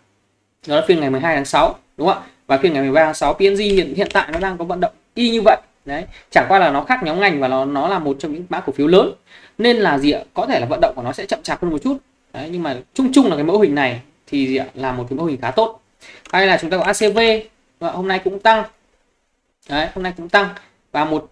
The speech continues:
là một trong những cổ phiếu đang rất mạnh. Tại sao chúng ta lại không mua những mã cổ phiếu này? Hay là M C H này, đúng không ạ? Đi ngang này, đúng không ạ? Những cái phiên tăng thì thanh khoản cao, những phiên điều chỉnh thanh khoản thấp này. Đấy, tại sao chúng ta lại không mua những cái mã cổ phiếu này nhỉ? Đúng không ạ? Chúng ta không,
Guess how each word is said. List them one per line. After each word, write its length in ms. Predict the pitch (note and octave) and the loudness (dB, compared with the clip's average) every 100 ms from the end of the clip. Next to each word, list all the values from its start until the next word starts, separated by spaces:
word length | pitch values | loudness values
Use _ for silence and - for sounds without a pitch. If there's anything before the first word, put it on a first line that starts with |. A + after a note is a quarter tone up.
| - | -8
là 140 | D3+ | -4
một 140 | D#3+ D#3+ | -2 -2
trong 140 | F3+ | -4
những 80 | F3+ | -6
cổ 100 | D3 | -8
phiếu 160 | - C#3+ | -6 -4
đang 160 | F3 | -2
rất 120 | B3 | -2
mạnh. 180 | B3+ A3 - _ | 0 -2 -4 _
Tại 120 | D#3+ | -6
sao 160 | A3 G3 | -2 -2
chúng 100 | F3 | 0
ta 100 | F#3+ | -4
lại 100 | C3 | -2
không 160 | G3 G3 | 0 6
mua 120 | F#3+ | 4
những 160 | D#3+ E3 | 4 -4
mã 120 | F#3+ | -4
cổ 80 | C#3 | -4
phiếu 160 | C#3+ | -2
này? 140 | D#3+ - _ _ _ _ - | -2 -4 _ _ _ _ -2
Hay 120 | G3 | 2
là 40 | |
M 80 | F#3+ | 6
C 300 | E3 D#3 G3 | 6 6 4
H 220 | A#3+ A#3+ | 4 0
này, 100 | C3+ - _ _ | 0 -8 _ _
đúng 100 | D#3+ | -4
không 80 | F#3 | -4
ạ? 60 | - - _ _ _ - | -4 -18 _ _ _ -2
Đi 180 | F#3 | 2
ngang 300 | G3 G#3 F#3+ | 4 4 2
này, 160 | D3+ A2+ - _ - | 0 -6 -10 _ -8
đúng 80 | E3 | -4
không 100 | E3 | -4
ạ? 60 | - _ | -8 _
Những 160 | D#3+ E3+ | -8 -4
cái 100 | F#3+ F#3 | -2 0
phiên 220 | G3+ F#3 | 0 2
tăng 180 | G#3 F3+ | 0 0
thì 80 | C#3 | -4
thanh 140 | F#3 | -6
khoản 160 | D3 G#2+ | -6 0
cao, 220 | F3 E3+ | 0 0
những 120 | C#3 | 0
phiên 140 | F#3+ | 0
điều 100 | E3 C#3 | 0 -2
chỉnh 160 | B2 | -4
thanh 120 | G#2 D#3+ | -6 -8
khoản 140 | A#2 | -4
thấp 200 | A3+ A#3+ | -4 -2
này. 140 | C3+ - _ _ _ | -4 -6 _ _ _
Đấy, 220 | C3 E3 G#3+ | -2 -2 -2
tại 120 | F#3 | -6
sao 160 | - C4+ | -2 -2
chúng 80 | |
ta 80 | C4 | -4
lại 80 | G#3 - | -6 -4
không 120 | B3+ | -2
mua 140 | B3+ | 0
những 120 | A#3 | -2
cái 80 | G#3 | -4
mã 100 | G#3 | -6
cổ 80 | A3+ | -6
phiếu 160 | - D3+ | -4 -2
này 140 | E3+ | -2
nhỉ? 160 | B2 G2 _ _ _ _ | -2 -6 _ _ _ _
Đúng 100 | D#3+ | -4
không 100 | F#3+ | -4
ạ? 20 | - | -4
Chúng 80 | E3+ | -2
ta 180 | F#3+ | -2
không, 440 | F#3 - F#3+ F#3 | -2 -4 -4 -4